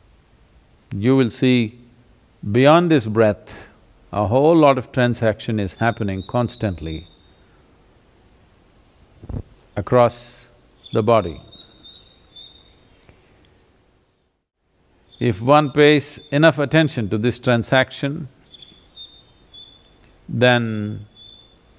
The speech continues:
one will also slowly understand the nature and the composition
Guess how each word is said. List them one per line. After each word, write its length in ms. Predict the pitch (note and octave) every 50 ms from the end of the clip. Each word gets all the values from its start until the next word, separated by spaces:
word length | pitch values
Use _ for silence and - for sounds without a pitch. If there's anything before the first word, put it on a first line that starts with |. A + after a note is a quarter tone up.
| _ _ _ _ _ _ _ - _ _ _ _ _ _ _ _ _ _ _
one 300 | A#2+ B2 C3 C3+ C3 B2+
will 180 | B2 B2 B2
also 380 | B2+ C3+ C#3 C3 - - C3 B2
slowly 580 | G#2+ - - B2 C3 C3+ C#3 C3+ C3 C3 B2+ C3+
understand 880 | C#3+ C3+ C3+ C3 B2+ A#2+ - - C#3 C3 B2+ A2 E2+ D2 C#2 C#2 C#2 - - - _ _ _ _ _ _ - - - - _ _ _ _ _ _ _ _ _ -
the 100 | B2+ B2+
nature 560 | C3+ C#3+ D3 C3 - - A#2 G#2 F#2 D#2+ D#2+ - - _ _ _ _ _
and 160 | - A#2 A#2+ B2
the 80 | B2
composition 880 | A#2+ - B2 A2 - A#2+ A2 G#2+ D3 D#3 - - - G2+ F2 D#2+ D2